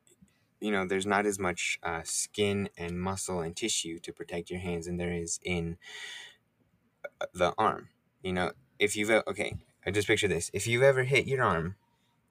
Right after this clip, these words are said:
on the table or your car door or something, you know, it's like, "Oh, that hurts." Or if you've hit it on a door handle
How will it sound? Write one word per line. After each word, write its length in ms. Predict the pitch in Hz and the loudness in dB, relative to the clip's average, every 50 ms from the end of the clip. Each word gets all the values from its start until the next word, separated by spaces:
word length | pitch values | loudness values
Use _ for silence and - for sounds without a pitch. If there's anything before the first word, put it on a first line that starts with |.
| _ _ _ _ _ _ - - - | _ _ _ _ _ _ -16 -10 -4
on 280 | 92 92 95 98 98 95 | 0 2 2 4 4 2
the 100 | 95 92 | 2 0
table 360 | - - 101 98 92 82 92 92 92 92 87 | 0 0 2 2 2 2 2 2 2 2 2
or 120 | 82 82 | 0 -2
your 160 | 82 85 85 | -2 -4 -4
car 200 | 85 - 95 90 | -2 0 2 2
door 160 | 90 92 90 87 | 4 4 4 2
or 40 | 90 | 2
something, 500 | - 87 85 80 - - 82 80 80 82 | 0 -2 -6 -6 -6 -6 -6 -4 -4 -2
you 80 | 92 | -2
know, 240 | 98 92 87 87 85 92 | 0 0 0 0 0 -2
it's 100 | 95 98 | -4 -2
like, 140 | 107 107 - | -2 0 2
"Oh, 140 | - 151 135 | 2 2 2
that 180 | 123 127 127 113 | 2 0 -2 0
hurts." 400 | 104 92 82 85 - - - - - - - - - - | 0 0 0 0 -2 -6 -8 -10 -14 -16 -14 -14 -10 -4
Or 240 | - 98 98 95 92 - | 0 2 2 4 2 2
if 120 | 101 98 | 0 0
you've 120 | 104 98 92 | 0 0 2
hit 140 | 104 98 95 | 4 4 4
it 120 | 95 - | 4 4
on 300 | - 90 90 87 85 - | 4 4 4 4 2 0
a 80 | - - | 0 2
door 200 | 95 98 95 98 | 4 4 4 4
handle 480 | 98 95 90 87 90 85 85 80 - | 4 4 2 2 2 2 0 0 -4